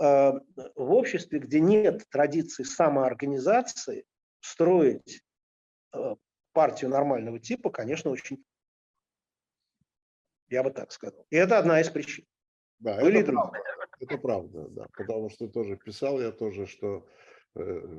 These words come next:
Speaker 2: единственный пу-, единственный метод постар-, партийного строительства, это мы знаем, большевистский, больше другого мы не знаем.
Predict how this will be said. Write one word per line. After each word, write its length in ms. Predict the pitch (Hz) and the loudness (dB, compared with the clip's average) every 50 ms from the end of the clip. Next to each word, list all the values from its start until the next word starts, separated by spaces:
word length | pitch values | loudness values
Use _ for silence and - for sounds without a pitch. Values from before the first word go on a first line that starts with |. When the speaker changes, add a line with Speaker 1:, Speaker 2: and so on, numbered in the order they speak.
| 78 - | -16 -12
Speaker 2:
единственный 480 | 113 131 143 151 180 165 110 156 151 135 | -8 -6 -2 0 0 0 0 0 -2 -4
пу-, 180 | - - 160 156 | -4 -4 -6 -6
единственный 520 | 143 156 151 147 185 175 151 - - 156 156 | -4 -4 -2 0 0 0 0 0 -2 -2 0
метод 380 | 165 160 143 - - 110 - _ | 2 2 2 2 0 -6 -16 _
постар-, 300 | - 120 - - 131 117 - | -16 -12 -8 -6 -4 -4 -2
партийного 500 | - 123 120 - 143 135 127 123 120 117 | -2 -4 -2 -2 -4 -2 -2 -2 -4 -4
строительства, 520 | - - 131 139 156 175 175 - - 131 117 | -4 -4 -2 0 0 0 -2 -2 -4 -6 -6
это 120 | 113 - | -4 -6
мы 140 | 113 113 110 | -8 -8 -8
знаем, 440 | 113 120 127 131 131 123 113 104 - _ _ _ _ | -8 -8 -6 -6 -6 -8 -10 -12 -16 _ _ _ _
большевистский, 640 | - 110 98 - - 104 98 90 78 - - - 92 | -12 -12 -10 -8 -8 -6 -6 -8 -10 -12 -16 -16 -14
больше 340 | 82 82 101 95 - - - 95 | -10 -8 -8 -8 -8 -10 -12 -10
другого 400 | 95 92 104 104 104 101 98 92 | -10 -8 -6 -6 -6 -6 -8 -10
мы 140 | 90 87 | -12 -16
не 140 | - 101 92 | -16 -16 -18
знаем. 380 | 90 - - - - - - | -18 -18 -18 -18 -20 -20 -20